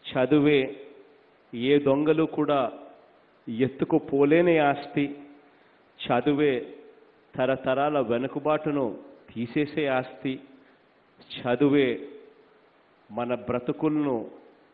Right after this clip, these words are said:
మార్చే ఆస్తి అన్నది తెలిసిన సంగతి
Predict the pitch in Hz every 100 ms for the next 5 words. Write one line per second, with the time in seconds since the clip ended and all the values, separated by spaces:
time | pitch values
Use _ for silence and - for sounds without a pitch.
0 | _ _ 104 95 107 143 - - - 151
1 | 110 - - 104 113 123 - 135 131 117
2 | 120 110 104 98 - - _ _ _ _
3 | _ _ _ _ - 131 143 147 147 143
4 | 135 131 135 113 -